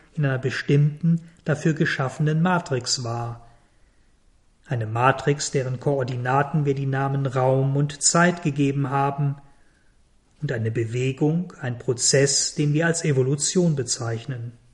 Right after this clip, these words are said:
Diese sogenannte Evolution ist ein graduelles Hervortreten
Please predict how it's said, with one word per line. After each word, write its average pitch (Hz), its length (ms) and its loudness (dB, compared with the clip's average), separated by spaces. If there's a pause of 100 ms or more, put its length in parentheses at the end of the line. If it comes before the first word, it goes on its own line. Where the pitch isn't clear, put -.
(2750)
Diese 175 220 6
sogenannte 180 520 6
Evolution 170 840 4
ist - 180 -8
ein 135 140 -4
graduelles 143 640 0
Hervortreten 160 960 0